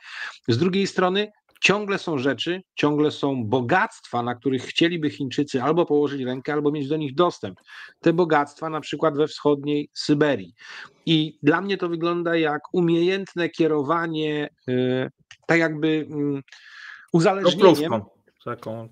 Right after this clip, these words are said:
Speaker 1: uzależnieniem, kurde,
Speaker 2: Przykręciłeś
Speaker 1: narkomana.
Speaker 2: kurek, tak, e, bo za dużo leciało,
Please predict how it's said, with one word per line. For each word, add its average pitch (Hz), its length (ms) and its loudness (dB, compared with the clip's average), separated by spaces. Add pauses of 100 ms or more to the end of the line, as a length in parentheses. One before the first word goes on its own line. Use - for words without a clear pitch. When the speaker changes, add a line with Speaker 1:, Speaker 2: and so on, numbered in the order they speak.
Speaker 1:
uzależnieniem, 196 880 0
kurde, 175 200 -2
Speaker 2:
Przykręciłeś 196 720 8
Speaker 1:
narkomana. 196 260 12
Speaker 2:
kurek, 165 360 10
tak, 160 560 4
e, 143 920 0
bo 160 100 -2
za 170 160 6
dużo 165 320 2
leciało, 147 880 4